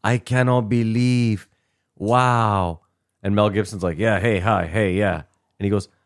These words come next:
"Why is you changing your own tire?"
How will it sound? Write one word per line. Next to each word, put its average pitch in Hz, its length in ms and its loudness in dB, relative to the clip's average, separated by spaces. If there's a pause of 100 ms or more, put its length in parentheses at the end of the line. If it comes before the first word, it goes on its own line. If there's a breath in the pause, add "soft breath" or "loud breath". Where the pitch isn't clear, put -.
(160)
"Why 110 420 0
is 131 360 -4
you 127 120 0
changing 117 540 -2
your 117 220 0
own 117 240 -2
tire?" 104 540 -2